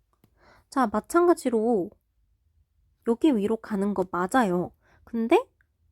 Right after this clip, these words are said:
수직으로 그대로 내려온다면 그거는 A, B를 잇는 직선에서 최소를 구하는 게 돼버리는 거죠.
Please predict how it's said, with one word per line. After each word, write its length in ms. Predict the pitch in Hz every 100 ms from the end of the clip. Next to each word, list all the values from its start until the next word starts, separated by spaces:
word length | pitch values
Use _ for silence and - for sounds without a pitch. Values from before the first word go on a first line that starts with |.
| _ _
수직으로 580 | 392 - 427 349 311
그대로 480 | - - 240 294 302
내려온다면 1000 | 240 202 226 254 247 247 240 277 294 302 _ _ _ _ _ _ _ _ _ _
그거는 560 | - 254 294 262 240 180 _ _ _ _ _ _ _ _ _ _ _ _ _ -
A, 520 | 214 220 247 254 254 _ _ _ -
B를 360 | 214 240 254
잇는 360 | - 196 214 220
직선에서 1160 | - - - - 233 196 - 190 190 294 180 - _ _ _ _ _ _ _ _ _ _ _ _ -
최소를 920 | 349 339 349 339 _ - 440 466 427
구하는 340 | 247 226 202
게 80 | 190
돼버리는 500 | 190 180 202 180 165
거죠. 300 | 175 226